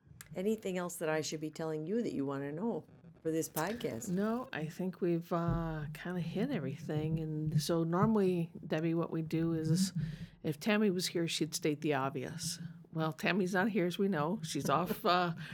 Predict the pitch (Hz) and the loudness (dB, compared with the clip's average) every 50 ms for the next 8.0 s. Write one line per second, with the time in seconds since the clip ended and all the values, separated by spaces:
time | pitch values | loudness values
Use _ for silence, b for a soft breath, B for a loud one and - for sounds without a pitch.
0 | B B - 180 - - 175 - 180 160 170 170 175 160 151 202 202 196 196 208 | B B 4 4 4 4 0 -2 0 0 0 2 4 6 6 6 6 6 6 6
1 | 208 175 160 208 202 - 180 - 185 175 - - 151 196 190 180 170 170 165 156 | 6 6 6 6 6 4 4 4 2 0 -2 -2 -2 2 4 4 4 2 0 -4
2 | B B B B B - - - 220 220 208 208 208 202 190 190 - - _ _ | B B B B B 2 8 10 12 12 12 12 12 12 10 8 4 -6 _ _
3 | _ - 180 190 247 277 262 214 254 214 208 - 190 175 165 165 165 175 160 - | _ 6 6 8 8 8 6 8 8 6 6 6 4 4 4 4 2 0 0 -2
4 | - - 156 - - - - - - - - - - - _ - - - - - | -4 -6 -6 -6 -6 -8 -8 -10 -12 -14 -18 -18 -18 -20 _ -20 -20 -20 -20 -18
5 | - - - 170 165 - 196 170 170 165 147 - - 170 170 165 160 160 160 151 | -10 -4 -4 -4 -2 0 0 2 2 2 2 2 2 2 2 2 2 2 0 0
6 | 156 151 - - 151 147 147 151 147 143 151 - 147 143 143 - - 135 139 135 | -2 -4 -4 -4 -4 -2 -2 -4 -4 -4 -4 -4 -4 -4 -4 -6 -8 -8 -8 -8
7 | - - - - - 135 139 139 135 135 139 135 139 - - 151 147 143 147 | -8 -10 -10 -10 -8 -8 -6 -4 -4 -4 -4 -6 -8 -10 -8 -6 -6 -6 -8